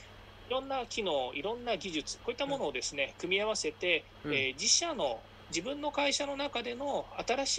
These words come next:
Speaker 1: い、こう、仕組み作りっていうものにどんどん活用ができる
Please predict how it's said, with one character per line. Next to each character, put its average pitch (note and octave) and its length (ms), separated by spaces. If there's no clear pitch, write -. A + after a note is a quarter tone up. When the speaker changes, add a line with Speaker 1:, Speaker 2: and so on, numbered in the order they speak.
Speaker 1:
い、 - 40
こ - 140
う、 A#2 40
仕 - 160
組 D3+ 120
み D3 60
作 C#3 240
り A2+ 120
っ - 20
て - 160
い - 20
う E3 40
も G#3+ 80
の A#3 100
に C#3+ 260
ど F#3 120
ん C#4+ 40
ど C#4+ 60
ん - 60
活 - 260
用 A#2 140
が A#2 80
で A2 80
き - 120
る G#2 100